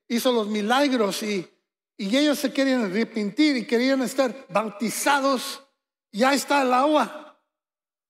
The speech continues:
El primer grupo, el primer grupo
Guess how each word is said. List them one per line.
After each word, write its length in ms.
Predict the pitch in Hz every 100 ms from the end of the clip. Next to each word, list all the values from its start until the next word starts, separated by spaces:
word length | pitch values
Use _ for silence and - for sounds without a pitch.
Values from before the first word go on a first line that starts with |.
| _ _ _ _ _ _ _ _ _ _ _ _
El 120 | 135
primer 420 | - 156 165 196
grupo, 420 | 185 160 196 185 - _ _ _ _ _ _ _ _ _ _ _ _ _ _ _ _ _ _
el 160 | 156 143
primer 460 | 156 160 196 214
grupo 640 | 165 180 202 196 - -